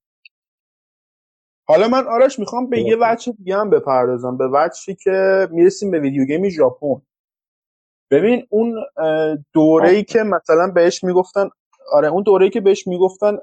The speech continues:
Speaker 1: اه، آتاری شاک و موقعی که آتاری ورشکست شد، تازه یه نقطه‌ای شد، یه نقطه عطفی شد برای گیم ژاپن. یعنی، اه،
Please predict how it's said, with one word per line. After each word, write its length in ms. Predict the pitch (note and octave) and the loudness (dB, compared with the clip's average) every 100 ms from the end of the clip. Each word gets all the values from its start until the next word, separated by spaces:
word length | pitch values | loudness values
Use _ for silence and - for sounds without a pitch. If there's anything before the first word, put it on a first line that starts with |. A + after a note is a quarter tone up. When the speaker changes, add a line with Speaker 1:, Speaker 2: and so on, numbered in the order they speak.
| - | -4
Speaker 1:
اه، 220 | C#3+ C#3+ C#3+ | -2 0 0
آتاری 400 | C#3 D3+ D3 C#3+ | 0 0 -2 -2
شاک 580 | - - D#3 F3+ G3 G3 - | -6 0 2 4 2 -2 -6
و 220 | C3+ C3 | -2 -2
موقعی 340 | B2+ C3+ C3+ D3 | -2 -4 -4 -4
که 100 | F#3 | -4
آتاری 360 | D3+ C#3+ C3 | -4 -4 -6
ورشکست 600 | C3 C3 C3 C3+ C#3 C3 | -2 -2 -4 -6 -4 -2
شد، 180 | - G3+ _ | -4 -6 _
تازه 440 | D3 C#3 C#3 D3 | -4 -2 -4 -4
یه 100 | F3+ | -6
نقطه‌ای 640 | F#3 D#3+ C#3 - - E3 F#3 | -2 -2 -4 -6 -6 -6 -6
شد، 260 | - F3+ E3 | -2 -2 -2
یه 80 | |
نقطه 280 | E3 D#3 - | -4 -4 -2
عطفی 320 | C3+ D3+ - F3+ | -2 -2 -6 -6
شد 300 | F#3+ F#3 _ _ _ _ _ | -4 -4 _ _ _ _ _
برای 260 | B2+ D#3 D#3+ | 0 2 2
گیم 280 | E3+ F#3 | 0 0
ژاپن. 600 | F3 C3+ B2+ - D3+ A#2 | 0 0 0 0 -4 -4
یعنی، 400 | A#2 A#2 C#3 D3 _ _ _ _ _ B2+ | -4 -6 -6 -8 _ _ _ _ _ 2
اه، 560 | A#2+ A#2+ A#2+ A#2+ A#2+ | 4 6 6 4 2